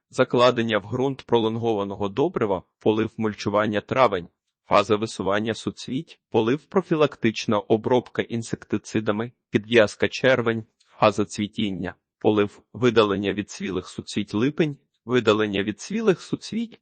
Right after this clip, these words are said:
пинцировка відрослих пагонів, проріджує обрізка центру куща, профілактична обробка інсектицидами, полив.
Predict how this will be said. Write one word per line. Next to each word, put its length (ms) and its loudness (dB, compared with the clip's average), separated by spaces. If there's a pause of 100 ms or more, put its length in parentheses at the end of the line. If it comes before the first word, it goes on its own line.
пинцировка 680 2
відрослих 640 -2
пагонів, 640 -2
проріджує 560 -2
обрізка 640 0
центру 460 -2
куща, 440 -4 (160)
профілактична 920 -2
обробка 640 2
інсектицидами, 1080 -6
полив. 480 -4